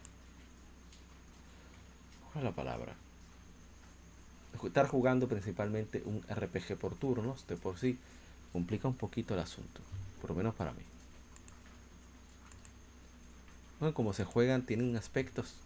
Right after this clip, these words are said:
característicos cada uno, puede ser que me haga el loco y también lo <laughs> juegue. A ver, hace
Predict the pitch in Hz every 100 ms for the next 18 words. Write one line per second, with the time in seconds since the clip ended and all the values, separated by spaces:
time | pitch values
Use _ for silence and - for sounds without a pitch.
0 | - - 196 185 110 151 123 123 110 120
1 | 135 123 135 - - - - - 240 196
2 | - 95 - 87 - - 90 87 92 78
3 | 73 - - - - - - - - 90
4 | 87 104 101 151 - 107 - - - -
5 | - - - - - - - - - -
6 | - - - 85 107 127 131 - - -
7 | - - - - - - - 107 - -
8 | 127 113